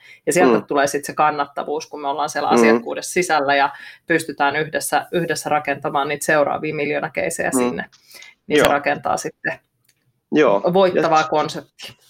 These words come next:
Speaker 2: ja se on muuten jännä juttu, että ne, jotka menestyy, ne myös, ketkä mä haastattelin, ne, jotka menestyy parhaiten, niin kyllä ne tekee tätä duunia sen asiakkaan tulo-, tulosten takia, eikä sen takia, että ne saa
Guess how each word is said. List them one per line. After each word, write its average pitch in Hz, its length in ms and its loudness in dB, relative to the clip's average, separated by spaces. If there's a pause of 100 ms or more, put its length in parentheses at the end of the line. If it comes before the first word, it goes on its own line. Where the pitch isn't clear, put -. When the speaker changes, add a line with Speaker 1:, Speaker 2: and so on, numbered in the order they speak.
(100)
Speaker 2:
ja - 60 -6
se 147 120 4
on 104 80 4
muuten 113 320 4
jännä 131 280 6
juttu, 117 360 0
että 104 140 -2
ne, 117 80 4
jotka 110 280 0
menestyy, 107 640 0
ne 107 260 -2 (460)
myös, 117 340 0
ketkä - 260 -6
mä 107 100 0
haastattelin, 107 720 -2
ne, 107 60 0
jotka 107 220 -4
menestyy 107 460 0
parhaiten, 95 640 0
niin 92 120 -8
kyllä 113 200 2
ne 95 80 0
tekee 110 300 -2
tätä 104 300 -4
duunia 104 460 2
sen 110 160 -2
asiakkaan 104 560 0
tulo-, 117 440 0
tulosten 107 580 0
takia, 90 400 -2 (460)
eikä 98 200 -2
sen 98 220 0
takia, 90 320 -2
että - 120 -4
ne 95 40 2
saa 90 280 2